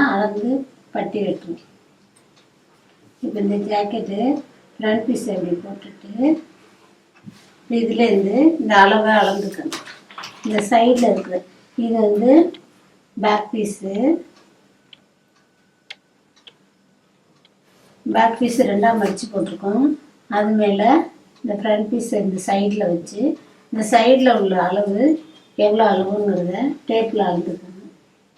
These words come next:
இப்ப இதுல இருக்கிற அளவு வந்து மூணு இன்ச் இருக்கு. இங்க மடிச்சு தைச்சிருவோம்.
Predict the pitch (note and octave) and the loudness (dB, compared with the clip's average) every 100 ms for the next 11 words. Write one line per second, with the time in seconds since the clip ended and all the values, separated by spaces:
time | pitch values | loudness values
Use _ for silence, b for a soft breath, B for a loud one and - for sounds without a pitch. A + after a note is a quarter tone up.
0 | B3 - G#3+ G#3+ A3 G#3+ G#3 G#3+ C4+ B3+ | -6 0 2 2 4 4 6 4 4 6
1 | G3+ G#3 G3 F#3+ C4 A3+ A#3 A#3 A3+ A3+ | 6 6 2 2 2 2 2 2 0 -4
2 | - G3 E3+ F#3+ A3+ E4 - - _ _ | -6 -6 -6 -4 0 0 0 -16 _ _
3 | _ - A#3+ A#3+ A3+ G#3+ G#3 G#3+ B3+ A#3 | _ -4 2 4 4 4 2 0 -4 -4
4 | - F3 F3 F3 G3 B3+ | -4 -6 -4 -4 -2 2